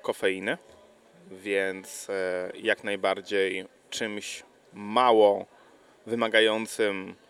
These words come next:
myślenia czy zaangażowania. Ma funkcję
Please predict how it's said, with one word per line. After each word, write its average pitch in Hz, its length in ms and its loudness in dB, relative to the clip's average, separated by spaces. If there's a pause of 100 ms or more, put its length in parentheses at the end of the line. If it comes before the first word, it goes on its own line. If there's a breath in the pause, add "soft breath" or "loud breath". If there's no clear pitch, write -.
(440 soft breath)
myślenia 117 920 2
czy 101 540 2
zaangażowania. 110 920 0 (360)
Ma 110 160 -4
funkcję 107 840 -2